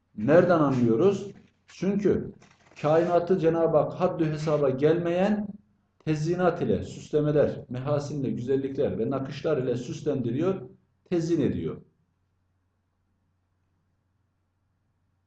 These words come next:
Bu süslendirip tezyin etmesi neyi istiyor?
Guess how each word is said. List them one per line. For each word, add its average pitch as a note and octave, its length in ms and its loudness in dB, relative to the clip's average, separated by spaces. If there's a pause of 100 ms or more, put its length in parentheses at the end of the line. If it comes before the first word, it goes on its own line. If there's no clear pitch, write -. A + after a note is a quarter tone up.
(220)
Bu G3 480 4 (200)
süslendirip D#3+ 760 0
tezyin D#3+ 360 0
etmesi D#3 800 6
neyi E3 460 2
istiyor? D3 520 -2